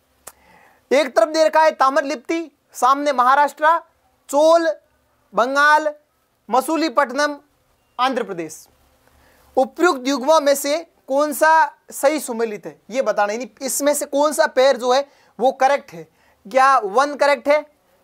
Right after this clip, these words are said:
क्या टू करेक्ट है, या फिर थ्री करेक्ट है, या इस प्रकार केवल वन और टू करेक्ट है, केवल टू और थ्री करेक्ट है, केवल थ्री करेक्ट है और केवल वन, टू और थ्री करेक्ट है। जल्दी से एक बार आंसर बताओ फटाफट,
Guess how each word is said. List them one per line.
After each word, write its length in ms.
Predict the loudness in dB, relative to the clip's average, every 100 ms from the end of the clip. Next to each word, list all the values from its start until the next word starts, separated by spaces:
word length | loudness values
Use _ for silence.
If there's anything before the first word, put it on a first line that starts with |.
| -2
क्या 140 | 2 2
टू 280 | 0 -4 0
करेक्ट 360 | 2 0 0
है, 240 | 0 0 -4 _ -4
या 220 | 0 0
फिर 240 | 0 -8 -6
थ्री 160 | -6
करेक्ट 320 | -4 -6 -6
है, 100 | -16 -20 _ _ -8
या 220 | 0 2
इस 140 | 2 0
प्रकार 400 | -4 2 2 0 _ _ _ -2
केवल 300 | 2 2 2
वन 260 | 0 0
और 260 | 0 0 0
टू 220 | 0 -6
करेक्ट 320 | 0 0 2 0
है, 100 | 0 -2 _ _ -6
केवल 340 | 0 2 2 -2 _ -4
टू 240 | 0 0 -2 0
और 220 | 2 0
थ्री 240 | -4 -6
करेक्ट 360 | 0 2 0 2
है, 180 | 0 -2 _ _ _ _
केवल 320 | -2 2 2 0 -6
थ्री 220 | -6 -4 -2
करेक्ट 360 | 0 0 0
है 220 | 0 0 _ -2
और 240 | 2 2
केवल 320 | 0 0 2
वन, 280 | 2 -2 -2
टू 200 | -8 -12
और 300 | -4 -4 -4
थ्री 100 | -10 -12
करेक्ट 320 | -12 -14 -18
है। 60 | _ _ _ _ _ -2
जल्दी 280 | 0 0 -2
से 160 | 0
एक 80 | 2
बार 180 | 2 2
आंसर 240 | 0 -2
बताओ 260 | 0 2 2
फटाफट, 420 | 2 2 2 -2